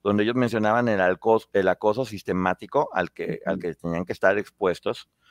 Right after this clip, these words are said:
Speaker 1: por parte de unos ejecutivos de la empresa, que ya no estuvieron en la empresa y unos ya no están en este plano, en este plano siquiera. No, no es Giorgio Arezu, era un productor, era Martín Luna y el otro compadre que, te digo,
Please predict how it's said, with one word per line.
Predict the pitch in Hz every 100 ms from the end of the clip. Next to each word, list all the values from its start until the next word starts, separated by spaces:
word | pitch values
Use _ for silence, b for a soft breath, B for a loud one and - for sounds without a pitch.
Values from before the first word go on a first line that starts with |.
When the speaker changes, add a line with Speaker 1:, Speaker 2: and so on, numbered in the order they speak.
| b b
Speaker 1:
por | - 90
parte | 98 90 117
de | 101 95 87
unos | 92 98 120
ejecutivos | 92 92 - 101
de | 104
la | 98
empresa, | 101 131
que | 151 139
ya | 135 156
no | 175
estuvieron | - 151 160
en | 135
la |
empresa | 117 127 147 170
y | 113
unos | 110 120
ya | 113
no | 117
están | 113 110
en | 104
este | - 101
plano, | 95 98 101 95 87 85 - _ _ _ _
en | 92
este | 95 107
plano | 104 101 107
siquiera. | - 92 90
No, | 110 113
no | 117
es | 120
Giorgio | 127 123
Arezu, | 123 104 95 87
era | 92 110
un | 104
productor, | 107 90 101 95
era | 110 107 b b b b
Martín | 104 104 - 131 139
Luna | 131 143 147 147 - -
y | 123 143 180 190 _ _ _ _ -
el | 110 104 101 101
otro | 113 - 127 -
compadre | 110 98 113 120 123 139
que, | - 123 147 110 -
te | 92
digo, | 92 85 -